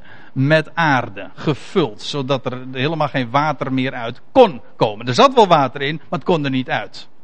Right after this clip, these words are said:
Ja, en Isaac groef, en dan lees je nog erbij, want dat is het goe-, dat is het goede nieuws natuurlijk. En Isaac groef die waterputten die men gegraven had in de dagen van zijn vader Abraham.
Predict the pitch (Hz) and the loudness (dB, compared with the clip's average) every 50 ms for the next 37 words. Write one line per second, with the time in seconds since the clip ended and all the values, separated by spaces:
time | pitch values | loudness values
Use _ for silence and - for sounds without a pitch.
0 | - - - - - - - - - - - 127 123 110 101 - - - - - | -16 -16 -16 -16 -16 -16 -16 -16 -14 -8 -4 -4 -4 -4 -4 -8 -14 -10 -2 0
1 | 139 143 175 214 208 190 220 - 196 - - - 214 214 165 - - - 156 139 | 0 0 2 2 2 4 4 4 2 2 2 2 2 2 2 0 -4 -2 0 2
2 | 139 139 147 156 160 139 - 151 147 131 - - 131 123 143 151 151 139 131 120 | 2 2 4 4 2 2 0 0 -2 -2 -2 0 2 4 4 4 4 2 0 -2
3 | 113 123 117 - - - - 170 - 139 - - - - - 123 - - - 190 | -2 -2 -4 -4 -4 -4 -2 -2 -2 -2 -6 -14 -12 -8 -6 -6 -4 -2 0 0
4 | 190 170 151 147 143 139 127 - 135 120 - 127 120 120 131 139 - - - - | 0 2 2 2 2 2 2 0 -2 0 0 2 2 2 0 -2 -6 -8 -8 -4
5 | - 131 131 135 240 226 202 220 180 165 - - - 262 302 240 - - 180 160 | -2 -2 0 2 2 2 4 4 2 2 0 2 4 4 4 4 2 0 4 6
6 | 190 214 226 - 208 160 - 208 202 185 - 202 190 - - - - - 175 190 | 8 8 8 6 4 2 4 6 6 6 4 0 -2 -2 -6 -10 -4 0 2 2
7 | 180 165 143 131 98 - - - 190 208 220 220 202 170 170 156 151 151 156 160 | 4 2 2 0 0 -4 -2 2 4 6 6 6 6 6 4 4 4 4 2 0
8 | 147 131 127 127 175 196 214 196 151 165 143 143 139 131 113 123 120 110 110 127 | -2 -2 0 4 6 6 6 6 2 0 0 0 0 0 0 -2 -2 0 2 2
9 | 120 117 104 120 151 185 208 220 220 202 185 180 185 196 196 | 2 2 0 0 2 2 4 4 4 4 4 4 4 2 0